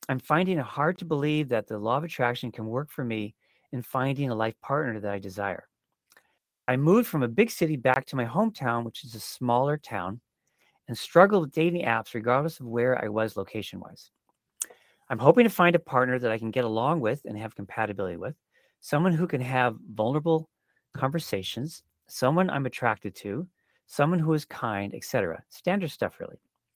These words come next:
"I know I deserve this and am worthy of it. I just can't wrap my mi-, my mind around how this can even come to be. Any advice would be much appreciated. Thank you so much."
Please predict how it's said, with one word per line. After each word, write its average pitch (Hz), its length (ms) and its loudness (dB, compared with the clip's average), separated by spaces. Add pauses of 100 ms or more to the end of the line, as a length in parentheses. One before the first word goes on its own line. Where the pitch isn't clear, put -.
(460)
"I 110 100 -2
know 156 180 6
I 233 60 8
deserve 156 420 6
this 160 380 2
and 110 160 -2
am 107 180 -2
worthy 120 320 0
of 87 100 -4
it. - 160 -2 (360)
I - 40 -12
just 165 200 -4
can't 175 300 2
wrap 147 220 0
my 127 160 -2
mi-, 131 400 -2
my 110 160 0
mind 151 480 0 (160)
around 113 320 -4
how 151 340 2
this 160 140 -2
can - 240 -10
even 151 260 -2
come 127 300 -6
to - 120 -16
be. 104 340 -6 (580)
Any 143 140 4
advice 139 320 0
would - 40 -8
be 113 80 -2
much 113 200 -6
appreciated. 92 540 -12 (120)
Thank 101 160 -8
you 101 60 -12
so 95 140 -14
much." - 280 -14